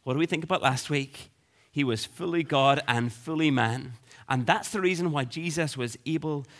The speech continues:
to do that. He is Christ, the promised Messiah. He is the Lord. He is God himself. What does it mean? Well, it means that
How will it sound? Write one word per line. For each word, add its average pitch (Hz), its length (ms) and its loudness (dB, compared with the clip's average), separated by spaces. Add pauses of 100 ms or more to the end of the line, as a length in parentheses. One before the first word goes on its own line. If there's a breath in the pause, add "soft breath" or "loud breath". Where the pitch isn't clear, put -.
(200 loud breath)
to 123 80 -6
do 110 140 0
that. 120 180 2
He 202 340 2
is 143 220 6
Christ, 170 720 2 (500 soft breath)
the 135 240 -4
promised 196 340 0
Messiah. 170 640 2 (240 loud breath)
He 190 220 6
is 156 260 4 (180)
the 131 200 4
Lord. 160 400 6
He 202 260 4
is 170 180 8
God 180 580 0 (380 loud breath)
himself. 135 920 -4 (1040)
What - 140 -10
does 214 140 2
it 185 100 2
mean? 165 220 10
Well, 170 140 8
it 175 80 4
means 185 260 6
that 160 260 4